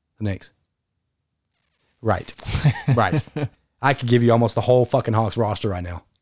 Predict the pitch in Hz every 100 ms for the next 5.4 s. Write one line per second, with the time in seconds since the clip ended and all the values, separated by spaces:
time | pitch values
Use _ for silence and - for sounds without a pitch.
0 | _ _ _ 82 69 92 101 90 80 82
1 | 67 _ _ _ _ _ _ _ _ _
2 | _ _ - 120 - 147 156 147 147 139
3 | 135 127 135 127 107 107 - - 143 139
4 | - - - 135 123 101 - 135 - 101
5 | 90 120 80 -